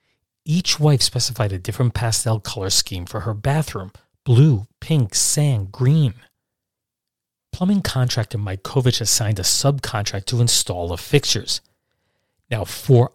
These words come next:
irate housewives are demanding to know why a blue bathtub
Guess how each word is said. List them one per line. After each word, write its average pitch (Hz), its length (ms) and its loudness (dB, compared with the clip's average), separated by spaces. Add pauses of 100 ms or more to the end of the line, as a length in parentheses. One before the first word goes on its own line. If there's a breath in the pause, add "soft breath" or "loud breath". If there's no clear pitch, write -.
irate 127 380 4
housewives 110 560 0
are - 20 -8
demanding 104 440 2
to 120 120 0
know 123 140 6
why 101 220 0 (100)
a 113 100 -6
blue 117 480 4
bathtub 131 760 -2